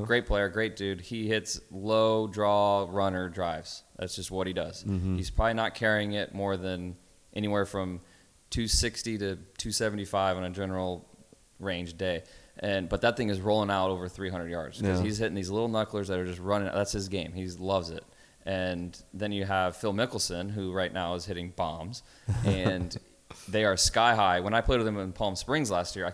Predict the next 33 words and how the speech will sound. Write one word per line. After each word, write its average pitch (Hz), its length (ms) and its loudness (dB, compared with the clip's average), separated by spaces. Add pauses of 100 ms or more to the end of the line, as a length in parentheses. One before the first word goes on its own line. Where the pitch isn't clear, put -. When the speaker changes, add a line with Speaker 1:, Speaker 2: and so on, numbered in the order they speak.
Speaker 2:
I, - 40 0
I've 107 100 -2
never 123 220 2
seen 120 200 -2
a 104 60 0
human 107 260 -2
being 98 160 -2
hit 101 140 -4
it 98 120 -2
as 87 120 -4
high 107 300 0
as 92 120 -4
he 98 80 -8
did. 85 240 -6
Speaker 1:
Really? 107 440 6
Speaker 2:
And 107 80 0
he's 104 100 -2
hitting 113 160 0
it 98 120 -6
far. 90 500 -2
So 107 180 -4
it's - 220 -6 (200)
high 123 180 2
launch 117 420 0 (460)
and 98 400 -4
ideally 104 380 -2
a 98 60 -2
little 104 240 -2
bit 101 140 -4
lower 98 360 0
on 92 80 -4
the 87 80 -6
spin. 98 460 -4